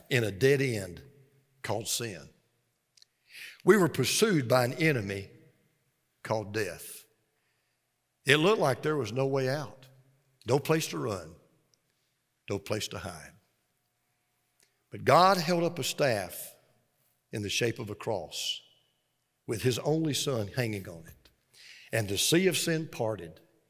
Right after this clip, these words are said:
and God put death to death so he could lead us to a promised land where we will live with him forever and forever. And that's why we can always know by the grace of God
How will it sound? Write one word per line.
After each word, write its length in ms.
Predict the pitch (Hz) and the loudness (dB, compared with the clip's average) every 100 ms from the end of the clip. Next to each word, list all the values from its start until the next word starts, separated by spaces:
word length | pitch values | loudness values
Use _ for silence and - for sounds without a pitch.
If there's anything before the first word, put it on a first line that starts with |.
| _ _ _ _ _ _ | _ _ _ _ _ _
and 200 | 113 113 | -2 4
God 280 | 131 165 151 | 6 6 4
put 340 | 156 143 - | 2 0 -2
death 520 | 101 160 175 175 - - | 0 2 2 -2 -10 -8
to 100 | 143 | -4
death 480 | 120 104 87 - - - - | -2 -2 -4 -12 -20 -20 -20
so 180 | - - | -6 -2
he 140 | 117 151 | 0 0
could 160 | 131 | 0
lead 220 | 120 156 | 0 2
us 160 | 143 131 | 2 0
to 140 | - | -2
a 40 | - | -6
promised 480 | - 123 131 139 - | -2 -2 -2 -6 -8
land 320 | 110 90 87 - _ _ - _ | -8 -10 -16 -20 _ _ -20 _
where 160 | 127 | 2
we 140 | 123 139 | 2 2
will 240 | 123 104 | 0 0
live 240 | 107 160 165 | 2 2 2
with 140 | 156 | -2
him 380 | 120 120 98 95 - | -2 -2 -4 -6 -12
forever 680 | - 110 - 120 127 139 139 - _ | -12 -10 0 0 2 -6 -8 -14 _
and 400 | 123 113 113 113 110 | -6 -6 -6 -8 -14
forever. 540 | - 113 - 90 87 85 _ _ _ _ _ - - - | -12 -12 -10 -14 -14 -20 _ _ _ _ _ -16 -14 -6
And 120 | 107 | 6
that's 240 | 139 180 - | 6 8 6
why 160 | 170 | 4
we 160 | 156 147 | 4 2
can 160 | 120 | 2
always 440 | 120 151 165 165 147 | 4 6 6 2 2
know 160 | 160 | 0
by 160 | 147 120 | 2 0
the 120 | 110 | 0
grace 340 | 104 123 156 160 | -4 -2 -2 -4
of 140 | 131 | -2
God 360 | 139 147 156 | 2 2 0